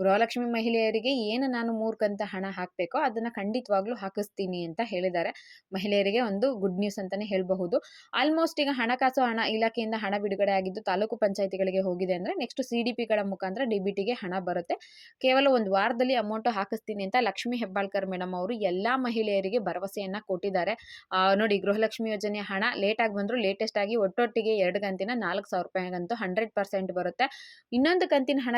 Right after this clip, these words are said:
ಬಿಡುಗಡೆ ಮಾಡ್ಸೋದಕ್ಕೆ ಎಷ್ಟು ತಯಾರಿ ಬೇಕೋ ಅಷ್ಟು ಕೂಡ ನಾನು ಮಾಡಿದ್ದೀನಿ. ಆ, ನಾನು ಬಜೆಟ್ ಅಲ್ಲಿ ವಾದ ಮಾಡಿ ಹಣನ ಪಡ್ಕೊಂಡು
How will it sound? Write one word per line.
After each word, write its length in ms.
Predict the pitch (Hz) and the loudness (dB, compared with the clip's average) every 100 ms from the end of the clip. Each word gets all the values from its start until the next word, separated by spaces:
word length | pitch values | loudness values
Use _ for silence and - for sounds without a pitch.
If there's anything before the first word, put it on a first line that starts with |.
| 226 | 0
ಬಿಡುಗಡೆ 300 | 214 220 214 | 0 0 0
ಮಾಡ್ಸೋದಕ್ಕೆ 500 | 202 190 196 185 247 | -2 -4 -4 -2 -2
ಎಷ್ಟು 460 | 233 202 - 294 | -2 -2 -2 -4
ತಯಾರಿ 380 | 247 226 214 220 | 0 4 6 6
ಬೇಕೋ 300 | 196 185 208 | 2 0 0
ಅಷ್ಟು 300 | 202 - 233 | -4 -2 0
ಕೂಡ 180 | 220 196 | 2 2
ನಾನು 200 | 208 190 | 0 -2
ಮಾಡಿದ್ದೀನಿ. 600 | 190 175 190 175 180 196 - - - 180 | -2 0 2 2 2 0 -2 -12 -6 0
ಆ, 120 | 185 | 2
ನಾನು 360 | 196 208 208 | 4 6 4
ಬಜೆಟ್ 420 | 185 175 170 240 233 | 6 4 4 4 4
ಅಲ್ಲಿ 220 | 233 247 | 4 4
ವಾದ 280 | 185 170 254 | 4 6 6
ಮಾಡಿ 260 | 277 247 247 | 6 4 2
ಹಣನ 320 | 214 202 208 | 0 0 0
ಪಡ್ಕೊಂಡು 500 | 208 185 - 220 196 | 2 0 2 2 2